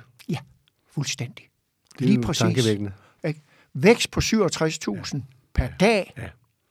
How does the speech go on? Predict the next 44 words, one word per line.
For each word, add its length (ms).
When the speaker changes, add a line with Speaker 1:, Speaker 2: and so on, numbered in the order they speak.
Speaker 1:
i, 80
øh, 560
øh, 60
på 120
verdensplan, 580
Speaker 2:
Ja. 0
Speaker 1:
og 100
samtidig 800
har 120
kristne 680
ikke 280
været 180
forfulgt 640
så 240
meget 480
som 220
netop 320
i 100
vores 340
tid. 140
Speaker 2:
Nogensinde 340
før, 200
nej. 100
Nej. 160
Det 80
er 40
ikke 120
så 60
lang 180
tid 120
siden, 160
jeg 100
havde 220
en, 280
øh, 220
en 80
præst 360
inde, 380
øh, 320
en 100
kvindelig 300
præst, 400
som 440
er 220